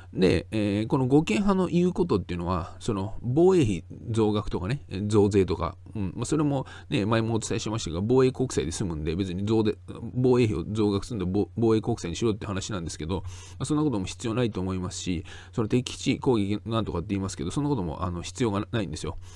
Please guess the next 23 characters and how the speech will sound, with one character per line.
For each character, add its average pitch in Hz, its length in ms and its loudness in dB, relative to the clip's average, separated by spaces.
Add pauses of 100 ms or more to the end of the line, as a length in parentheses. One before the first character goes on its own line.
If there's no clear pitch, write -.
(120)
そ 143 140 2
も 110 80 0
そ 85 100 -4
も、 85 240 -4
あ 101 140 -2
の 82 220 -4
ね、 95 240 -2
え 87 380 -4
ー、 - 400 -16 (800)
あ 104 80 4
の、 87 300 0 (300)
<clears throat> - 300 2
も 123 200 4
う 101 40 0
日 135 120 6
本 160 80 4
は 104 80 4
そ 113 100 -2
の 95 80 -2
数 143 220 4
十 147 100 4
年 135 180 2
間、 90 280 -2